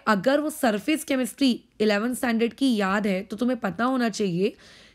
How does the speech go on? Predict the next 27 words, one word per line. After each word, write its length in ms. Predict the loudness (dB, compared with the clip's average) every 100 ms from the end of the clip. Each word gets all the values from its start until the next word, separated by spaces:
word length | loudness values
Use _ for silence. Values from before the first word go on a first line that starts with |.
| -2
कि 120 | 0
सरफेस 460 | 2 -2 0 -2 0
केमिस्ट्री 480 | -2 -2 -2 0 0
में 180 | 0
हम 240 | -2 0 0
लोग 360 | -2 -4 _ -4
किसी 280 | 2 4
भी 100 | 4
सॉल्यूशन 520 | 2 -2 -2 -2 -4 0
को, 260 | 0 0 -6 -20 -16 -4
अ, 200 | 0 2
मोटा 320 | 0 2 2
मोटी 280 | 2 2 0
तीन 300 | 0 0 0
तौर 280 | 0 0 0
पे 180 | -2 -2
क्लासिफाई 560 | -2 -2 -2 -2 -2
करते 300 | 0 -4 -2
हैं, 80 | -2
और 60 | 0
नहीं 400 | 0 2 2 4
भी 220 | 4 2 -10 -20 -8 -2
तो 80 |
नाइन्थ 360 | 0 2 0 -2
स्टैंडर्ड 420 | 0 0 2 0
में 120 | 0
देखो 320 | 0 -2 -4